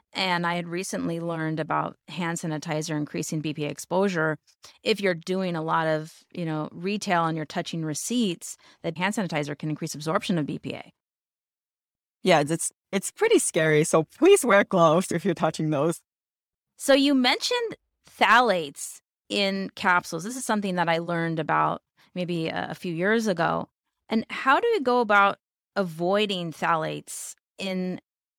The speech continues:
Speaker 1: vitamin capsules or knowing that your vitamins or supplements do not have phthalates? 'Cause a lot of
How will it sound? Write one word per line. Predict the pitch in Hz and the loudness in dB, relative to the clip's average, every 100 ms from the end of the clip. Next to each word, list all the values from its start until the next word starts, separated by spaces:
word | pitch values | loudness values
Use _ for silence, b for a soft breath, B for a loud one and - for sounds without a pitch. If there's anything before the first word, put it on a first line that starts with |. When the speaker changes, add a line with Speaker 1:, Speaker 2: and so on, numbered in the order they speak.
| _ - | _ -20
Speaker 1:
vitamin | 165 165 170 170 165 | -4 0 0 0 -2
capsules | - 170 - 170 160 | 0 0 0 -4 -4
or | 160 160 | -2 -2
knowing | 170 170 180 196 190 | -2 -2 -2 -4 -4
that | 175 - | -6 -4
your | 165 | -4
vitamins | 156 160 156 156 151 147 - b | -2 -2 -2 -4 -4 -6 -10 b
or | - 165 | -8 -6
supplements | - 180 175 160 151 143 | 0 -2 0 -4 -4 -6
do | 156 147 170 | -10 -6 -4
not | 170 156 156 - _ _ _ _ | -2 0 -2 -4 _ _ _ _
have | - 156 | -10 -2
phthalates? | 202 190 160 | 0 0 0
'Cause | 233 | -4
a | 254 | 0
lot | 381 508 | 2 0
of | 302 214 | -2 -8